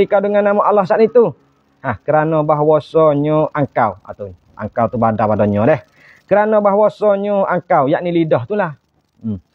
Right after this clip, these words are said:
Kerana bahawasa, kerana ni ilat pada katanya menutup.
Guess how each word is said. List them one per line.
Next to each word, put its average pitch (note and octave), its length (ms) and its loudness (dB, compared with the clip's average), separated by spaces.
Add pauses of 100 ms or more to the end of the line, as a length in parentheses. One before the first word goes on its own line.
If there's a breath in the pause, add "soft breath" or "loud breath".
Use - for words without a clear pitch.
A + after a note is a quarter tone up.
(260)
Kerana F#3+ 440 0
bahawasa, D3+ 560 0
kerana C3+ 320 0
ni C3+ 120 -4
ilat C3 200 0
pada B2+ 160 -4
katanya B2+ 320 0
menutup. A2+ 360 -2